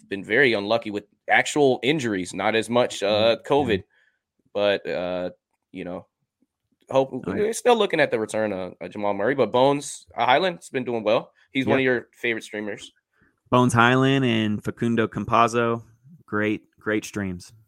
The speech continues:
Speaker 1: Uh, the Warriors, that's a lot of people on their list, uh, whether that's
Speaker 2: Yep.
Speaker 1: covid protocols or injuries. Uh, they rested, uh, Steph Curry, and we saw, uh, Jonathan Kuminga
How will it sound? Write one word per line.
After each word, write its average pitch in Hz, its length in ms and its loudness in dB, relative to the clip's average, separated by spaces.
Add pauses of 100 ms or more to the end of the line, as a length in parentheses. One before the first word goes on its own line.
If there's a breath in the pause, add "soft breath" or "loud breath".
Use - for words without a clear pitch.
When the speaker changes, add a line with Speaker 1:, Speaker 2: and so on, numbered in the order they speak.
(680)
Speaker 1:
Uh, 120 440 2
the 120 80 2
Warriors, 131 800 2
that's - 220 -12
a 101 40 -4
lot 104 220 2
of 117 80 -6
people 110 640 -4
on 101 160 -6
their 117 180 0
list, 123 380 -2
uh, 101 200 -2
whether 101 200 -2
that's 104 180 -2
Speaker 2:
Yep. 95 80 -6
Speaker 1:
covid 101 220 -6
protocols 95 560 -6
or 92 120 -12
injuries. 107 640 -8
Uh, 90 260 -6 (120)
they 95 240 -10 (140)
rested, 110 600 -2 (540 loud breath)
uh, 95 160 -4
Steph - 380 -4
Curry, 113 640 -2
and 92 180 -6
we 98 80 -8
saw, 107 560 0
uh, - 140 -6
Jonathan 117 320 -2
Kuminga 208 560 -2